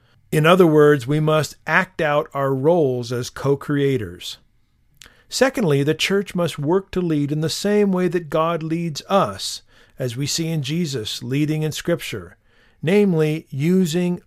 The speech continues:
relational leadership, where we seek to build up the character and very being of each other.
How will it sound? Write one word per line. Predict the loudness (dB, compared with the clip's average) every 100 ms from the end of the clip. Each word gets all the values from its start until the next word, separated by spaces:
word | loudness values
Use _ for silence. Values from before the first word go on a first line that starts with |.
| -2
relational | 0 2 2 2 2 -2 -2 -2 -4
leadership, | -4 -4 -6 -6 -10 -10 _ _ _ _ _ _
where | 2
we | 2
seek | 0 -2 -2 -2
to | -2
build | 4 4 6
up | 2 -2
the |
character | -6 -4 0 0 0 -2 -2
and | 0
very | 0 2 2
being | -2 -2 2 2 2
of | 0 -2
each | -4 -4
other. | -4 -4 -10 -16